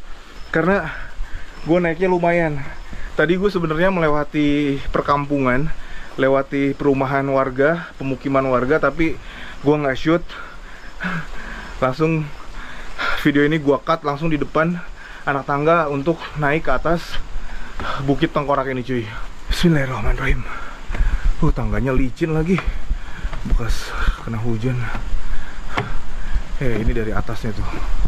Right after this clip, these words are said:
Kalau kalian melihat ada cahaya-cahaya lampu, yaitu rumah warga. Jadi tentu gua tidak boleh berisik. Tapi kayaknya gua berisik di sini aman deh, nggak akan kedengeran ke arah pemukiman warga.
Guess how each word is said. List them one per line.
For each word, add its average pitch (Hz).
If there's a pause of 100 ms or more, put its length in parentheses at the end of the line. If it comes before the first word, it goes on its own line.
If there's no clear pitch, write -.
(460)
Kalau 104
kalian 107
melihat 107
ada 107
cahaya-cahaya 104
lampu, 107
yaitu 104
rumah 104
warga. 104 (2000)
Jadi 107
tentu 107
gua 110 (240)
tidak 104
boleh 107
berisik. 113 (840)
Tapi -
kayaknya 240
gua 214
berisik 156
di 139
sini 143
aman 143
deh, 104 (200)
nggak 127
akan 120
kedengeran 117
ke 110 (720)
arah 117
pemukiman 113
warga. 101